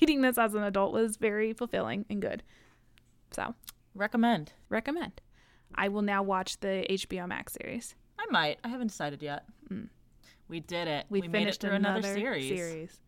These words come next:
Speaker 2: Yeah, proud of us.
Speaker 1: Yeah.
Speaker 2: Um, cool. So let's talk about what's coming up.
Speaker 1: Let's.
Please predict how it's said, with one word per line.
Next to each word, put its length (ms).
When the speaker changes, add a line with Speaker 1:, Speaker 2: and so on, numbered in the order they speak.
Speaker 2:
Yeah, 340
proud 200
of 80
us. 340
Speaker 1:
Yeah. 220
Speaker 2:
Um, 520
cool. 580
So 520
let's 200
talk 140
about 160
what's 120
coming 260
up. 280
Speaker 1:
Let's. 480